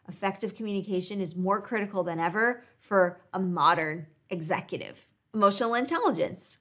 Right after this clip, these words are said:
Emotional intelligence, often referred to as E Q, is increasingly recognized as a vital skill set for modern executives. I Q might get you in the door. It's your E Q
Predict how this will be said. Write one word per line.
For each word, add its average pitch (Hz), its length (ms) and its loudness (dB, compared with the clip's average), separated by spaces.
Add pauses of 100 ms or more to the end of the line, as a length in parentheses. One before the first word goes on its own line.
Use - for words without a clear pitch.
(160)
Emotional 269 580 6
intelligence, 175 840 -4
often 254 420 6
referred 226 420 -4
to 202 180 -6
as 190 320 -4
E 220 280 -6
Q, 170 520 -8 (100)
is 196 280 -2
increasingly 190 1120 -4
recognized 170 840 -4
as 196 140 -4
a 196 80 -4
vital 190 360 2
skill 196 300 0
set 170 300 -4
for 190 80 -4
modern 175 380 -2
executives. - 720 -8 (140)
I 285 280 8
Q 165 380 0
might 190 280 -2
get 185 140 -4
you 180 140 0
in 180 120 -2
the 165 60 -8
door. 196 520 0 (100)
It's - 200 -8
your 190 220 -2
E 277 300 -2
Q - 420 -6